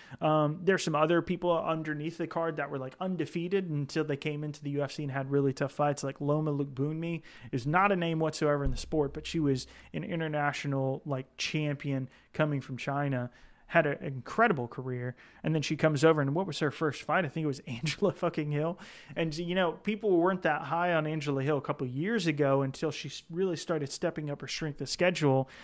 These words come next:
And I thought she beat Claudia Gadelha, and there was an argument that she beat, uh, Michelle Watterson, you know what I mean?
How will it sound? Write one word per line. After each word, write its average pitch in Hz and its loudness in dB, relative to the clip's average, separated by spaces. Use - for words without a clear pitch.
And 165 6
I 175 10
thought 196 4
she 208 0
beat 208 0
Claudia 139 2
Gadelha, 135 -4
and 156 0
there 160 4
was 156 2
an 170 -2
argument 185 2
that 214 0
she - -6
beat, 226 -4
uh, 147 -2
Michelle 143 -2
Watterson, 147 -2
you 127 -8
know 131 -6
what 131 -6
I 127 -6
mean? 139 -2